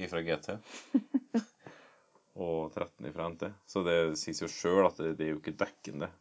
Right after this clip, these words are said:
eh, som sådan. Og det er veldig gjenfortelling, eh, vil jeg si da. Eh, det er henvisning til Bibelen, så du kan lese samme historie, eh, i Bibelen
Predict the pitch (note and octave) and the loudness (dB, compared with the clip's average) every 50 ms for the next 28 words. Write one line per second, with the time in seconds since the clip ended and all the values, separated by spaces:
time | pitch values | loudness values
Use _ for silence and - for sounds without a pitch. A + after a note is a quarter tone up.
0 | _ _ _ _ _ _ - - _ _ _ _ _ _ _ - - D2 C#2+ D2 | _ _ _ _ _ _ -20 -20 _ _ _ _ _ _ _ -8 -2 -2 0 0
1 | D2 - - G2+ F#2 - - - - - B1 A1+ - C#2+ D2 - - - D#2 E2+ | -2 -2 -4 -4 -4 -4 -4 -4 -2 -2 -2 -2 -2 -4 -8 -8 -6 -4 -2 -2
2 | E2+ E2+ F#2+ G2 G2+ G2 F2+ D#2 E2 F2 F2 F2+ E2+ D#2+ D#2 D2+ D2+ D2 C#2+ C#2+ | 0 4 6 6 6 6 6 4 0 0 0 0 0 0 0 -2 -6 -8 -10 -12
3 | - - - G2 - - A2 G2 G2 F2 D2+ A1+ G#1 A1 A#1+ D2 - - _ _ | -10 -6 -6 -4 0 2 4 4 4 2 0 -2 -4 -6 -8 -10 -12 -16 _ _
4 | _ _ _ F#2 F#2+ F2+ E2 D#2+ D#2+ D#2+ D#2+ D#2 D#2 D#2 D#2+ _ _ _ _ _ | _ _ _ -8 -6 -4 -4 -4 -4 -6 -6 -8 -8 -10 -14 _ _ _ _ _
5 | _ _ _ _ _ _ _ _ _ _ _ _ - F2 E2+ F2 E2 C#2 - C#2 | _ _ _ _ _ _ _ _ _ _ _ _ -12 -6 -6 -4 -4 -4 -4 -4
6 | D#2 E2 D2+ - - - - - D2 C#2+ D#2 D#2+ D#2+ D#2 - - - _ _ _ | -4 -4 -2 -2 0 0 -2 -2 -4 -4 -4 -2 -2 -4 -6 -8 -18 _ _ _
7 | _ _ _ _ _ _ _ - - - - _ _ _ _ _ _ _ - G#2 | _ _ _ _ _ _ _ -20 -20 -20 -20 _ _ _ _ _ _ _ -12 -8
8 | F#2+ F2+ F2 F2 E2+ E2+ E2 D#2+ D#2+ D#2+ D#2+ D#2 D#2 - - - _ _ _ _ | -8 -6 -6 -6 -6 -8 -8 -8 -10 -10 -10 -12 -14 -16 -18 -20 _ _ _ _
9 | _ _ _ _ _ _ _ _ _ _ _ _ _ _ - F2 F2+ - G2+ A2 | _ _ _ _ _ _ _ _ _ _ _ _ _ _ -16 -14 -10 -4 4 6
10 | A2 G#2+ G#2 G#2 G2+ G2+ G#2 G#2+ F#2+ E2+ E2+ - C3 C#3+ D3 - A#2+ G2+ G2+ F#2 | 8 10 10 10 8 8 6 4 2 2 2 2 2 0 2 2 4 6 6 6
11 | - G2+ F#2 F2+ A3+ C4 C4 A#3+ - - - G2 F#2+ F#2 - F#2+ F#2 F#2+ F#2+ G2+ | 6 4 2 2 0 0 -2 -8 -8 -4 -2 -2 -2 0 -2 -2 -2 0 0 0
12 | F#2+ - - F#2+ - - - G2 F2+ E2 E2+ - - F2 E2 - - E2 F#2 G2+ | 0 0 -4 -4 -4 -4 -4 -4 -4 -4 -6 -6 -4 -2 -2 -2 -2 -2 -4 -4
13 | A2+ B2 C3 A#2+ A#2+ _ _ _ - - G2 F#2+ F2+ F2+ F2+ F2 F2 F2 F2 F2+ | -4 -6 -8 -12 -18 _ _ _ -12 -10 -8 -8 -6 -8 -8 -8 -8 -8 -8 -8
14 | - F2 F2+ F2+ F2+ F2 E2 D#2 E2+ E2+ | -8 -8 -8 -8 -8 -8 -8 -6 -6 -8